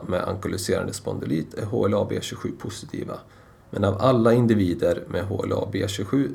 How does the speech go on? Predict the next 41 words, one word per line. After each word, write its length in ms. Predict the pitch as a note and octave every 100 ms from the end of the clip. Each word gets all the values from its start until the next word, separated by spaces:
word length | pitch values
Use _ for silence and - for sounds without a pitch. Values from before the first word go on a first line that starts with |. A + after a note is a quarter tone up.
| -
drabbas 500 | A2 F#2+ F2 - -
endast 280 | F#2 F2 -
cirka 260 | - - -
fem 240 | - - E2+
procent 540 | G2+ - C3 G2 -
av 100 | -
sjukdomen. 460 | G2 - - - - - - - - - - - - - - - -
Det 80 | A2+
innebär 260 | G#2 F#2+ F2
att 100 | -
analys 480 | G2 G#2 A2+ G#2+
av 180 | - F2
H 160 | G2+ F2+
L 80 | F2
A 140 | F2+
B 140 | F2+ F#2
tjugosju 420 | - - C3 - -
har 160 | G#2
hög 300 | F#2+ G#2+ F2 - - -
sensitivitet 1120 | - - A#2 B2 B2+ B2+ B2+ A#2+ B2 A#2 -
men 200 | G#2+ G2
låg 300 | F2+ G2 G2
specificitet 1000 | - - G2 F#2+ G2 - - - - -
för 100 | -
sjukdomen. 440 | G2 - - - E3+ - - - - - - - - - -
På 60 | A#2+
senare 300 | C3 B2 A#2+
tid 240 | A#2+ G2+
har 60 | G2
man 140 | F#2
sett 240 | F#2 F#2 E2
att 200 | - - - -
ärftliga 540 | G2+ F2 - - F#2+ -
förändringar 640 | - F#2+ D#2+ - F2+ -
i 80 | G2
generna 320 | E2 D#2+ -
som 160 | - G2
kodar 300 | - - -
för 220 | - -
receptorerna 720 | - F#2+ - - G2+ - F2
för 360 | G2+ - -